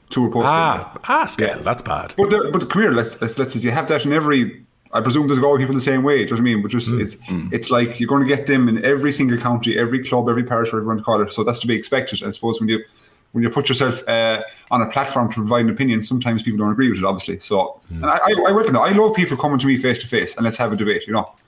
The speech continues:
Speaker 1: So then when I asked the per-, one Clare person, like, and he was, I, hopefully now if he's listening, he's probably in his fifties, you know what I mean? So, like, he's, he's seen a good bit of hurling in his time, I'd imagine. And he said, "Why are you so hard on Clare?" And I said, "Explain to me why I'm hard on Clare.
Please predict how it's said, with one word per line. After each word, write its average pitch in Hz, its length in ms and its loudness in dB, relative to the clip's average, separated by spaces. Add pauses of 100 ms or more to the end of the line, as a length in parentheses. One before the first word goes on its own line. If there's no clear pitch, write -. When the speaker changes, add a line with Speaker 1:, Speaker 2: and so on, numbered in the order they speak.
(520)
Speaker 1:
So 139 140 -2
then 156 200 4
when 147 100 4
I 143 60 2
asked 151 240 -2
the 131 60 -2
per-, 127 180 -2
one 135 220 2
Clare 123 160 0
person, 117 320 -2
like, 110 160 0
and 117 120 2
he 143 100 2
was, 143 280 0 (400)
I, 143 460 4 (640)
hopefully 120 240 -4
now 123 120 4
if 107 60 -2
he's 117 140 -2
listening, 123 400 0
he's 123 180 2
probably 147 400 0
in 135 80 4
his 123 140 2
fifties, 156 680 -4
you 131 60 -2
know 135 60 2
what 131 80 0
I - 20 -2
mean? 135 200 2
So, 120 160 -2
like, 110 180 -2
he's, 123 360 -2
he's 139 220 -8
seen 147 160 0
a 139 60 0
good 135 80 0
bit 139 100 2
of 127 60 0
hurling 131 160 4
in 120 60 4
his 120 120 -2
time, 123 160 0
I'd 113 60 0
imagine. 113 400 -2 (420)
And 104 120 -2
he 117 80 2
said, 120 140 -4
"Why 117 180 0
are 143 60 4
you 135 80 2
so 123 120 -2
hard 110 160 0
on 104 60 -4
Clare?" 123 220 0
And 123 80 -2
I 131 60 0
said, 123 160 -2
"Explain 196 440 0
to 185 100 0
me 110 220 0 (180)
why 127 140 2
I'm 120 80 2
hard 107 160 -2
on 101 60 -6
Clare. - 200 -10